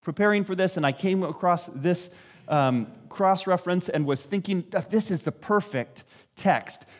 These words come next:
to help us understand the forgiveness and the mercy of God.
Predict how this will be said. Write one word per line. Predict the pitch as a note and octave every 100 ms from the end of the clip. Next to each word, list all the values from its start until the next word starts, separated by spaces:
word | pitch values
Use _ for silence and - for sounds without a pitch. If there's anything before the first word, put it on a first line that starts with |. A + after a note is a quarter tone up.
| _
to | - D#3
help | C#3+ E3+ F#3
us | F#3 E3
understand | F#3 F#3 D#3+ - - F#3 E3+ D3
the |
forgiveness | C#3 C#3 C3 F3 E3 E3 B2 - - -
and | D3 C3+
the | C#3
mercy | D3 F3+ F#3 - D3 C3
of | A#2+ A#2
God. | A2 B2+ G2+ F2+ F#2